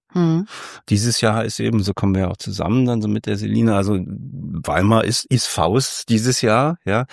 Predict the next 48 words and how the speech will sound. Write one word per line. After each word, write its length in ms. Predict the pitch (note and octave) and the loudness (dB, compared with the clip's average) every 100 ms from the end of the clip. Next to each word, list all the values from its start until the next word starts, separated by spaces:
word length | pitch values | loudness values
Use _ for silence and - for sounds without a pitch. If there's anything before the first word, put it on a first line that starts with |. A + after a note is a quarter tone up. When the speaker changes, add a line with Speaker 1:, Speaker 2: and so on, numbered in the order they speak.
| - - - - | -12 -10 -12 -4
Speaker 2:
Und 400 | A2 A2 A2 - - | 2 4 4 2 -4
da 640 | A2+ F#2+ F#2+ F#2+ F#2 F#2+ | -4 0 0 0 -2 -4
haben 180 | G2 G2 | -2 0
wir 80 | G2 | 0
uns 140 | G2 | -2
natürlich 260 | A2+ G#2 F#2+ | -4 0 2
auch 40 | |
mit 120 | F#2+ | 2
viel 140 | - G2+ | 0 -2
Freude 300 | - G2 F2 | 2 2 4
auch 120 | G#2 | 0
drauf 240 | - F2+ | -2 -6
gestürzt, 400 | - G#2+ - G2 | -4 -6 -2 -2
weil 80 | F2+ | 0
dieses 260 | F2+ F2 - | -2 -2 -4
Thema 280 | - F#2 F2+ | 0 0 0
einfach 220 | - - | -6 -12
großartig 640 | - F2 - - - - | -6 -6 -4 -8 -8 -12
ist. 260 | - - - - | -12 -14 -18 -12
Ja, 100 | G2+ | -10
das 180 | - - | -8 -6
passt 300 | - F#2 - | -2 -2 0
ja 80 | F2+ | -2
auch 140 | - | -2
wirklich 240 | F#2 - | -4 -4
so, 140 | - - | -4 -4
äh, 140 | - | -2
wahrscheinlich 380 | D2 - F#2 D#2+ | 0 0 2 2
in 80 | E2 | 2
jede 240 | F2 G#2 | 2 2
Zeit, 240 | - G2 G2 | 2 2 2
aber 180 | E2+ F2+ | 0 -2
auch 100 | - | -4
gefühlt 300 | F#2 G2+ F#2+ F#2+ | -2 -2 0 -2
besonders 440 | F2 F#2 G2 F#2 | 0 4 4 2
in 80 | G2 | 2
diese 240 | G#2+ A2 | 2 0
Zeit, 240 | - G#2 G#2 - - - - | 0 -2 -2 -6 -12 -12 -10
so 140 | - | -4
mit 100 | F#2+ | 0
diesem 180 | G2 F#2 | 0 0
Gut 220 | G2 G#2 | 0 2
und 160 | F2+ - | 2 4
Böse, 420 | F2+ F#2+ G2+ G2 | 6 6 6 6
ja, 300 | F#2+ F#2+ G2+ | 6 6 6
und 240 | F#2 G2 | 4 4
mit 100 | F#2 | 4
diesem 260 | F#2+ F#2 F2+ | 0 0 -2